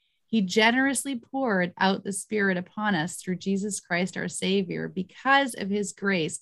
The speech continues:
he made us right in his sight and gave us confidence that we will have inherit,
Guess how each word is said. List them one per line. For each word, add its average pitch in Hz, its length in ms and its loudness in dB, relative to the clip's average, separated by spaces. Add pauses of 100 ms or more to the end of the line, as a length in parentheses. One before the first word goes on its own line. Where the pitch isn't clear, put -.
(320)
he 233 220 2
made 214 260 6
us 202 240 0
right 196 320 4
in 220 140 0
his 220 240 0
sight 170 320 0
and 180 180 -2
gave 180 220 0
us 180 140 -2
confidence 214 1000 0 (400)
that 202 280 4
we 190 160 2
will 185 200 0
have 170 560 4 (480)
inherit, 180 680 2